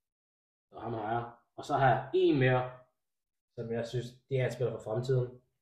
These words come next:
Og det er en spiller, som jeg nok kommer til at være Kevin De Bruynes erstatning i fremtiden. Og det er Florian Wirtz fra Leverkusen. Jeg synes, han er en absolut fremragende spiller.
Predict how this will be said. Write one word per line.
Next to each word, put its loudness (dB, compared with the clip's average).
Og -12
det 2
er 4
en -4
spiller, -2
som -6
jeg -2
nok -2
kommer -2
til -10
at -12
være -6
Kevin -2
De -12
Bruynes -2
erstatning -2
i -18
fremtiden. -2
Og -16
det -10
er -6
Florian -4
Wirtz -2
fra -12
Leverkusen. -6
Jeg -8
synes, -4
han -6
er -6
en -8
absolut -4
fremragende -4
spiller. -12